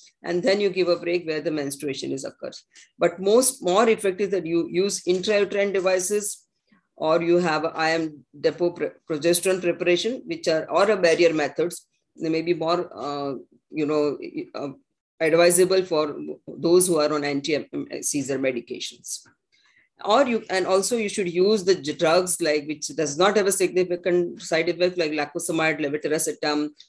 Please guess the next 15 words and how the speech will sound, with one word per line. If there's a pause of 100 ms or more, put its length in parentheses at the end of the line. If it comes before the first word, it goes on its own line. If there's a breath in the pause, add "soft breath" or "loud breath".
(140)
and
zonisamide, (400)
uh,
which
are
safer
for, (160)
uh,
with (140)
oral
contraceptive
pills. (680 soft breath)
Now,
sec-,
motor,